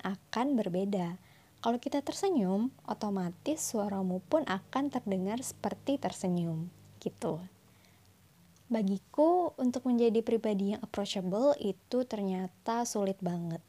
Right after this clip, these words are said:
Karena pertama, sifat bawaanku yang emang pendiam gitu ya. Kedua, aku tuh punya wajah yang kalau kata orang nih, resting bitch face, alias datar banget dan terkesan jutek.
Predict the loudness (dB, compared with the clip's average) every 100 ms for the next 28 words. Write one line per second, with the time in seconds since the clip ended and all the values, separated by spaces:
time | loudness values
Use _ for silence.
0 | -20 -20 -20 _ _ _ _ _ -2 0
1 | 0 0 0 0 -2 -2 -4 -2 -2 -2
2 | -6 -16 -20 _ -8 -4 -2 2 2 2
3 | 2 0 2 2 4 2 -2 -2 -2 0
4 | -2 -2 0 0 0 0 -2 -6 -8 -4
5 | -4 -4 -6 -10 -20 -20 _ _ -2 0
6 | 0 0 0 -2 -6 _ -8 -6 -2 -2
7 | -2 0 2 2 2 2 2 0 -4 -8
8 | -2 -2 -2 -2 -2 -4 -4 0 2 2
9 | 2 2 4 4 4 4 2 -2 -20 -20
10 | _ -2 -2 0 0 2 0 -2 -2 -2
11 | -6 -14 -16 -20 -20 _ -2 0 2 2
12 | 0 -4 -14 -18 _ -2 0 2 2 2
13 | 0 0 0 -4 -20 -10 0 2 2 0
14 | -2 -6 -6 -2 0 0 -2 -4 -10